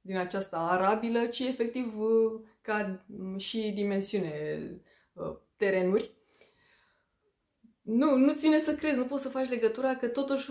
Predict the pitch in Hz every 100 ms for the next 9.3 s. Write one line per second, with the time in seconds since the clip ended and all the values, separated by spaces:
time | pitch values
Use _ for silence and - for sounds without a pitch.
0 | 240 254 277 240 220 196 294 302 302 302
1 | 294 - - 277 302 294 254 285 - 285
2 | 247 277 294 285 269 269 262 262 262 277
3 | 277 254 269 269 269 269 254 214 226 247
4 | 269 311 285 254 330 330 330 - - 294
5 | 330 254 339 349 214 330 403 269 180 -
6 | 226 320 - - - - - 539 - 466
7 | 571 - - 320 285 277 240 233 214 233
8 | 180 - 254 285 277 262 - 185 175 190
9 | 262 403